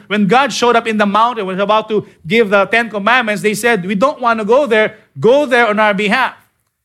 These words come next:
And so God instituted this sacrificial system in this priestly ministry. And so there's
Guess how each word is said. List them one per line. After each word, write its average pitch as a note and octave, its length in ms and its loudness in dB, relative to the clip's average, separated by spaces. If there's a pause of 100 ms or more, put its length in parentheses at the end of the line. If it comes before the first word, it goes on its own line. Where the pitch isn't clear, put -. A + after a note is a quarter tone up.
(260)
And G3 180 -2
so A#3 180 2
God B3 220 2
instituted B3 540 -2
this - 340 -2 (380)
sacrificial A#3 840 -2
system G3 320 -6
in F#3+ 80 -4
this F#3+ 180 -4
priestly B3 480 -4
ministry. F3+ 540 -4
And F#3+ 100 0
so G3 120 -2
there's F#3 240 -2